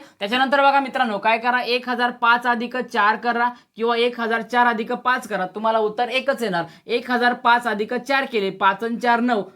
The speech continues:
आणि वरचे हजार म्हणजे किती येणार? एक हजार नऊ. तर बघा मित्रांनो, आपल्याला फायनल उत्तर आपल्यासमोर आहे, फक्त पाच सेकंदामध्ये. ट्रिक समजून घ्या. त्यानंतर बघा मित्रांनो, का एक हजार सात गुणिले एक हजार चार बघा मित्रांनो आलेले.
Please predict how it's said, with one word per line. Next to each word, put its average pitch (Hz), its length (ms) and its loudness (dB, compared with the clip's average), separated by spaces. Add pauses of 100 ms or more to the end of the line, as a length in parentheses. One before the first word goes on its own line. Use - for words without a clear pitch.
आणि 190 140 -6
वरचे 208 320 0
हजार 202 460 0
म्हणजे 180 260 -4
किती 208 240 -4
येणार? 226 240 -2 (240)
एक 226 240 -2
हजार 208 240 2
नऊ. 214 240 2 (200)
तर 185 40 -10
बघा 214 200 -2
मित्रांनो, 214 400 0
आपल्याला 185 300 -2
फायनल 180 340 -2
उत्तर 175 240 -2
आपल्यासमोर 160 540 -4
आहे, 117 80 -12 (320)
फक्त 214 240 -6
पाच 202 320 -2
सेकंदामध्ये. 135 640 -10 (440)
ट्रिक 220 160 -8
समजून 175 360 -2
घ्या. 139 120 -4 (300)
त्यानंतर 262 340 2
बघा 277 220 6
मित्रांनो, 247 420 -2 (260)
का 220 80 -4 (120)
एक 254 280 -2
हजार 262 240 0
सात 240 320 2 (340)
गुणिले 247 280 0
एक 254 340 -2
हजार 240 240 -2
चार 247 320 0
बघा 240 160 2
मित्रांनो 214 400 -4
आलेले. 156 360 0